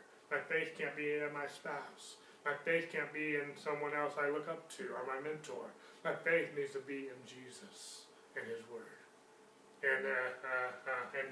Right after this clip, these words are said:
not only does it need to be faith that we know it, we need to know it. Without knowledge,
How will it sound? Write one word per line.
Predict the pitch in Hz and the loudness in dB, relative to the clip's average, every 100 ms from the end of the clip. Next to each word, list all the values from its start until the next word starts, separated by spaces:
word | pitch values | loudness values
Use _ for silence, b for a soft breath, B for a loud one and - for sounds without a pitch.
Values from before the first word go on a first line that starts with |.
| - B B | -8 B B
not | 160 156 | 4 6
only | 151 | 8
does | 147 151 | 6 4
it | |
need | 151 139 | -2 -2
to | |
be | 139 139 - 160 | -2 -4 0 2
faith | 156 151 | 4 2
that | 143 135 | -2 -4
we | 131 131 | -6 -10
know | 135 131 123 | -4 0 0
it, | 113 - - | -2 -8 -8
we | |
need | 143 160 185 | -6 -4 -4
to | 127 | -4
know | 131 139 - | -4 -4 -6
it. | - | -4
Without | 135 139 - - - - | 0 0 -2 -8 -12 -2
knowledge, | 139 160 135 | 0 2 0